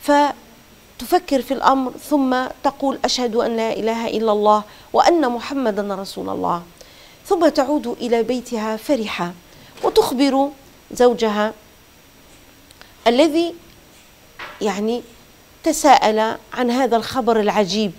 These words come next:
وهو الذي يعبد آلهة قريش. فتناقش الزوجان في الأمر، يعني، زوج وزوجة يتناقشوا في أمر جديد عجيب إن صح القول. فقالت له: "لقد أسلمت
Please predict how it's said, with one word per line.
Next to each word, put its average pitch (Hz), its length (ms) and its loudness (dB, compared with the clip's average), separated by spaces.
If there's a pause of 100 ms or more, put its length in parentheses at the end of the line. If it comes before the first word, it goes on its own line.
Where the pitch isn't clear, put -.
(440)
وهو 220 280 4
الذي 226 360 2
يعبد 220 520 0 (360)
آلهة 220 600 2
قريش. 269 380 -2 (1000)
فتناقش 415 680 4
الزوجان 233 600 4
في 302 120 -4
الأمر، 175 340 -4 (540)
يعني، 190 340 -4 (540)
زوج 226 340 4
وزوجة 240 320 2
يتناقشوا 370 520 -2
في - 220 -8
أمر 330 260 2 (420)
جديد 226 480 2 (760)
عجيب 233 400 4
إن 214 120 -4
صح - 280 -8
القول. 175 300 -6 (800)
فقالت 330 1080 2
له: 247 220 2
"لقد 214 380 -2
أسلمت 226 640 2